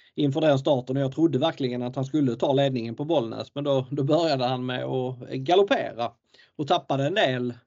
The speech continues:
men vann ändå. Eh, vilket var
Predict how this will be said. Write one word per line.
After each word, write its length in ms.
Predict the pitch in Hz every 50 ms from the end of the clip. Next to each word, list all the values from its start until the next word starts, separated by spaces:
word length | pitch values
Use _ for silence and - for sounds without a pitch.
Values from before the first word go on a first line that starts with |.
| _ _
men 180 | - 147 156
vann 220 | 170 196 151 135 139
ändå. 420 | 151 185 220 214 131 107 - - - _ _ _
Eh, 800 | - - 143 139 135 127 120 123 117 117 120 120 110 - 101 98 -
vilket 540 | 131 147 156 147 139 135 139 - 135 135 135
var 600 | 139 143 139 135 131 127 123 123 123 127 127 123